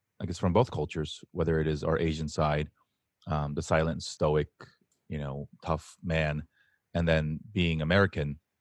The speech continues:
you obviously have the, you know, the stereotypical, um, images of l-, the super buff, you know, roided out white guy driving a big ass pickup truck, just yelling at people. Like,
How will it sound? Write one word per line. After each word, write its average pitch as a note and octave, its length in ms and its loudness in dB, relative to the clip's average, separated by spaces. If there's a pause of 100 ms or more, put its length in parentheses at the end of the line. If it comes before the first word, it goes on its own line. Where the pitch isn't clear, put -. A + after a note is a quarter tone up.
(420)
you G2 200 -4
obviously E2 440 2
have D2+ 340 0
the, D2+ 400 -2
you D#2 120 -6
know, C#2+ 220 -6 (120)
the - 60 -12
stereotypical, E2 920 0 (540)
um, C#2+ 360 -4
images E2 580 6 (100)
of D#2 300 4
l-, D2+ 180 -6 (240)
the F2 100 -2
super E2+ 360 -2
buff, - 580 0 (260)
you D#2+ 80 -6
know, D2+ 260 -6
roided E2 300 4
out D#2+ 200 2
white D#2 260 2
guy D2 460 0 (140)
driving D#2 320 0
a D2+ 60 -2
big D#2 240 -2
ass D2+ 200 2
pickup D#2+ 360 -2
truck, - 400 -4
just D#2 200 -8
yelling D#2+ 320 2
at - 140 -6
people. D2 280 -8
Like, - 200 -6